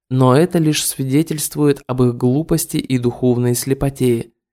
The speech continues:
Сейджнана Антха. Материалист не понимает, зачем нужно становиться преданным. У преданного только одна забота –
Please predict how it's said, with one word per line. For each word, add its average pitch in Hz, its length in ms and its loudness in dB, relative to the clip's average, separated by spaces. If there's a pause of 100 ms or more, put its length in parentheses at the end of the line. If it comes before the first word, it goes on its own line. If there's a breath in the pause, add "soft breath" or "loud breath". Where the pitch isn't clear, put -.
(320)
Сейджнана 151 1300 2
Антха. 123 640 -4 (1000)
Материалист 135 840 2
не 139 180 0
понимает, 160 760 0
зачем 135 460 0
нужно 170 300 2
становиться 131 540 -2
преданным. 123 580 -2 (600)
У 117 80 -4
преданного 139 580 4
только 131 440 0
одна 156 260 0
забота – 127 580 -2